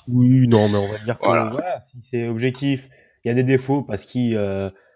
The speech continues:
Speaker 1: parce qu'en fait, il enlève toute la partie, euh, bah, Metro-, euh, la partie vraiment
Speaker 2: Metroidvania.
Speaker 1: Metroidvania, en fait, voilà.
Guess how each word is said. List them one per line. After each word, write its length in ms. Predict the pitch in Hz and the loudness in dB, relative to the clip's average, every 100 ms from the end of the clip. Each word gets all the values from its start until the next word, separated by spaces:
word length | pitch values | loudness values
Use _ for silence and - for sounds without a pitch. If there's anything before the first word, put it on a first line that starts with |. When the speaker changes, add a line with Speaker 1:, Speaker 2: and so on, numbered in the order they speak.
| _ - | _ -12
Speaker 1:
parce 120 | 101 | -2
qu'en 100 | 127 | 2
fait, 140 | 156 135 | 2 4
il 100 | 127 | 4
enlève 280 | 143 160 | 6 4
toute 180 | - 135 | 2 0
la 100 | 139 | 0
partie, 640 | 127 131 - - 147 147 - - _ _ _ _ - | 0 -4 -4 -6 0 0 -2 -12 _ _ _ _ -12
euh, 220 | 98 95 | -10 -6
bah, 360 | 104 107 - - | -2 -2 -4 -6
Metro-, 640 | 117 131 147 151 - 147 | -2 2 2 0 -4 -4
euh, 480 | 139 135 120 113 107 - _ - | 2 6 6 4 -2 -6 _ 2
la 60 | |
partie 220 | 120 127 147 | 2 6 6
vraiment 180 | 143 | 8
Speaker 2:
Metroidvania. 180 | 147 214 | 6 4
Speaker 1:
Metroidvania, 600 | 202 160 139 151 160 151 | 2 2 4 4 6 2
en 60 | 120 | 0
fait, 200 | - 104 | -4 -6
voilà. 260 | 120 120 | -4 -6